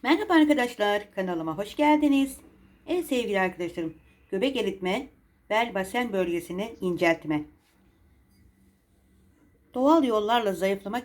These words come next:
istiyorsanız, hızlı metabolizma, bağırsak çalıştırmak istiyorsanız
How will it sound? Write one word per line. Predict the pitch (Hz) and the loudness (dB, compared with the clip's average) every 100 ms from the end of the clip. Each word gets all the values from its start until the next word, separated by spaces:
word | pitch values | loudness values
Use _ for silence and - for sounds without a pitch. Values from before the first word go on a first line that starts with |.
| - | -10
istiyorsanız, | 190 - 214 190 170 151 - - | -16 -8 -6 -4 -4 -6 -8 -10
hızlı | 202 202 | -10 0
metabolizma, | 302 233 180 175 175 180 208 302 - _ _ _ _ _ _ _ _ _ _ - - - _ 196 | 0 2 -2 -2 -4 -4 -4 -4 -6 _ _ _ _ _ _ _ _ _ _ -6 -6 -8 _ 0
bağırsak | 190 185 269 - | 0 0 -4 0
çalıştırmak | 190 175 - 160 151 - | 0 0 -4 -6 -6 -10
istiyorsanız | - 285 285 277 277 285 | -6 2 4 4 0 -2